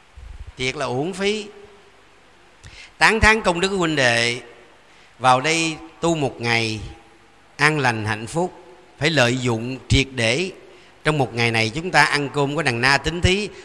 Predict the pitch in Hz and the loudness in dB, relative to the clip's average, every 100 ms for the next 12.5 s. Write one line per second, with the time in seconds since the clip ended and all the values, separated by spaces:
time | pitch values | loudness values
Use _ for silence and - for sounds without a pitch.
0 | - - 151 135 - 123 113 123 110 107 | -8 0 0 2 0 0 0 4 4 4
1 | 107 104 131 175 123 131 123 113 110 156 | 2 2 0 -2 -2 -2 0 0 0 -4
2 | 160 135 135 180 - 120 113 110 104 120 | -6 -6 -4 -6 -6 -6 -4 -6 -4 -2
3 | 127 131 127 135 170 165 160 - - - | -2 -4 -6 -6 -6 -10 -16 -20 -20 -20
4 | _ _ _ _ _ - 147 202 175 170 | _ _ _ _ _ -8 -4 2 2 2
5 | 165 - - - - - - _ - - | -2 -12 -18 -20 -20 -20 -20 _ -20 -4
6 | 156 147 151 120 107 180 160 147 147 - | -2 0 0 0 -2 -2 0 -2 -4 -10
7 | - - - - - 196 170 143 120 131 | -20 -20 -20 -20 -2 2 4 4 4 2
8 | 180 127 120 151 156 151 240 240 127 110 | 2 -2 2 4 4 4 2 4 4 4
9 | 104 120 175 170 120 127 214 202 123 - | 0 -4 -4 0 -2 0 -2 -2 -4 -4
10 | 175 175 214 214 170 127 175 220 - 208 | -6 -4 -2 0 0 -4 -4 -6 -6 -4
11 | 214 233 233 143 127 117 175 180 160 147 | -2 0 0 0 -2 -2 -2 -2 0 0
12 | 175 135 117 117 | 2 0 0 -6